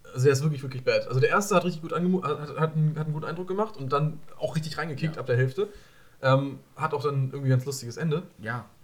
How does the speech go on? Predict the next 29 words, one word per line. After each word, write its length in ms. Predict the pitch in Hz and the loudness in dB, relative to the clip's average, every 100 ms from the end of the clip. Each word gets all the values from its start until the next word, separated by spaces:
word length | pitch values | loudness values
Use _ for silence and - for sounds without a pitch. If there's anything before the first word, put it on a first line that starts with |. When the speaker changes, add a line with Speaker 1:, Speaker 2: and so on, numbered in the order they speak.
| - | 2
Speaker 2:
der 80 | |
Speaker 1:
Aber 400 | 123 131 131 127 - - | 6 8 6 4 -4 -6
Speaker 2:
z-, 60 | - | -2
der 100 | 113 | 4
zweite 400 | 147 156 160 - 107 | 6 6 4 -2 4
weiß 260 | 131 139 | 4 4
auch 240 | 127 123 - | 0 -8 -4
nicht, 200 | 135 - | -4 -2
welches 280 | 120 120 - | -2 -2 2
Genre 280 | 113 117 | 4 4
er 100 | 104 | 2
sein 240 | 98 123 110 | 4 4 4
will. 160 | 87 87 | 0 2
Speaker 1:
Ja. 140 | 120 | 2
Speaker 2:
Also 40 | 123 | 4
er 100 | 131 | 4
wusste 200 | 156 - | 2 -2
es 60 | 110 | -6
einfach 180 | 92 92 | -4 -4
nicht. 180 | 87 - | -6 -2
Der, 200 | 104 - | -2 -2
dieser 260 | 110 107 | -10 -8
Film 200 | 135 135 135 123 | -2 0 0 -2
ist 100 | - | -8
von 120 | 113 | -4
links 220 | 120 156 | -2 -4
nach 80 | - | -8
rechts 160 | - - | -12 -14
gesprungen 420 | - - 107 | -16 -12 -12